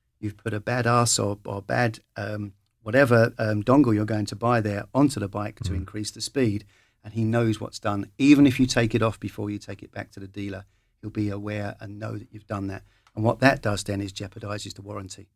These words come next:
Speaker 2: Yes, that's
Speaker 1: Uh,
Speaker 2: what I was
Speaker 1: so
Speaker 2: going
Speaker 1: the
Speaker 2: to ask
Speaker 1: warranty,
Speaker 2: you. Even with
Speaker 1: yeah.
Speaker 2: the older, um, motors, they, they would have a fair idea if it's only five months old and it's already worn out, that, you know, t-, it's probably been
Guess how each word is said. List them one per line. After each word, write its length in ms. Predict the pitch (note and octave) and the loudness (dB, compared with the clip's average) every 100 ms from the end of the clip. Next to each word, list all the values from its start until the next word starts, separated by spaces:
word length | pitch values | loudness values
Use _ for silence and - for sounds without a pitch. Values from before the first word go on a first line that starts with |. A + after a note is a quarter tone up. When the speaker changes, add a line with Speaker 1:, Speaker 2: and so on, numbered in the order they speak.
| - | 0
Speaker 2:
Yes, 380 | G#2+ E2+ - - _ _ | 2 2 -2 -10 _ _
that's 160 | - G#2+ | 0 2
Speaker 1:
Uh, 40 | A2+ | 4
Speaker 2:
what 80 | |
I 20 | G2 | 4
was 80 | |
Speaker 1:
so 80 | A#2 | 6
Speaker 2:
going 140 | A2+ G#2+ | 6 8
Speaker 1:
the 80 | |
Speaker 2:
to 0 | |
ask 260 | B2 C3+ B2+ | 10 10 10
Speaker 1:
warranty, 160 | F#2 C3 | 6 6
Speaker 2:
you. 40 | |
Even 160 | A2+ A#2 | 6 6
with 100 | A2 | 6
Speaker 1:
yeah. 80 | G#2+ | 6
Speaker 2:
the 40 | |
older, 460 | A2+ B2+ G#2 F2 - _ _ - | 6 6 4 4 0 _ _ -4
um, 520 | G2 F2 E2+ D#2+ D#2 - | 0 2 2 0 -2 -2
motors, 440 | G2 F#2 F#2 E2 | 0 2 2 0
they, 160 | - G2 | 0 0
they 200 | F#2 A2 | 2 4
would 140 | G#2+ | 4
have 140 | G2+ G#2 | 4 2
a 80 | |
fair 400 | F#2+ - G#2+ G2 | 2 2 4 4
idea 480 | F2+ F2+ G#2 G2+ E2+ - | 4 4 2 2 0 -2
if 140 | F#2+ | 0
it's 140 | F2+ A2+ | 0 2
only 460 | G2 F2 E2+ D#2+ - _ _ _ _ | 0 2 -2 -4 -8 _ _ _ _
five 360 | - G2+ F#2+ | 0 0 2
months 240 | F#2+ E2+ - | 0 0 2
old 260 | F#2+ F2+ | 2 0
and 120 | E2+ F2 | -2 -2
it's 120 | F#2+ | 0
already 320 | F#2 F#2 F#2 | 2 2 2
worn 300 | F2+ F2 F2 | 2 2 2
out, 260 | G2 E2 - | 2 0 -2
that, 260 | D#2+ D#2+ - _ _ F#2+ | -6 -6 -10 _ _ -8
you 120 | E2+ | -4
know, 200 | D#2+ D#2 - | -4 -6 -8
t-, 100 | - | -8
it's 160 | F#2 | -6
probably 440 | - F2 F2 E2+ E2+ | -2 -2 0 -2 -2
been 320 | F2 E2+ | -2 -2